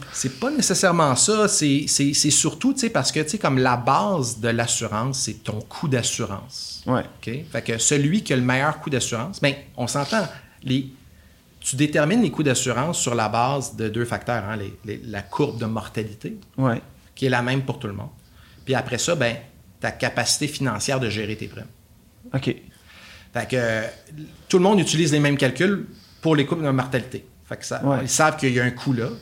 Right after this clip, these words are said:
Speaker 1: mais après ça, comment tu performes au niveau de
Speaker 2: Ok.
Speaker 1: toutes les primes que tu récoltes de tes clients, là, tu peux en remettre plus à tes clients.
Speaker 2: Fait que c'est
Speaker 1: Là,
Speaker 2: beaucoup
Speaker 1: tu peux être plus performant.
Speaker 2: OK, c'est beaucoup plus une question de dire, ah, comment est-ce qu'on est bon en,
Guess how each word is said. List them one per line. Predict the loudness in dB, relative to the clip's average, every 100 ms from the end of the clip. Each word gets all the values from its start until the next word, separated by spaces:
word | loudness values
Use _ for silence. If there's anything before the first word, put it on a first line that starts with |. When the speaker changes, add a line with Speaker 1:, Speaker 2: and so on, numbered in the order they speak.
| -8
Speaker 1:
mais | -4
après | -2 -2
ça, | -4 -2
comment | 0 0
tu | -2 -6
performes | 0 -2 -2 2 2 4 2
au | 2
niveau | 2 2 0 -2 -6 -10 -2
de |
Speaker 2:
Ok. | 2
Speaker 1:
toutes | 4 4
les | 4
primes | 2 0
que | 0
tu | -2 0
récoltes | -2 -2 0
de | 0
tes | 0
clients, | -4 -4 -2 -4 -8 -4
là, | 4 6 6 2 -4 -16 -20 -10
tu | -4
peux | 2
en | 2
remettre | 2 0 0
plus | 4 4
à | 2
tes | -2
clients. | -4 -4 -2
Speaker 2:
Fait | 2 4
que |
c'est | 8
Speaker 1:
Là, | 8
Speaker 2:
beaucoup | 6
Speaker 1:
tu |
peux | 2
être | 0
plus | -2 -2
performant. | -4 -2 2
Speaker 2:
OK, | 4 6
c'est | 6
beaucoup | 6 6 4
plus | 4 4 6
une | 4
question | 6 4 6 6
de | 6
dire, | 6 6 6
ah, | 6 6
comment | 4 2
est-ce | 2
qu'on | 4 6
est | 6
bon | 6 6 6 4 4
en, | 4 4 4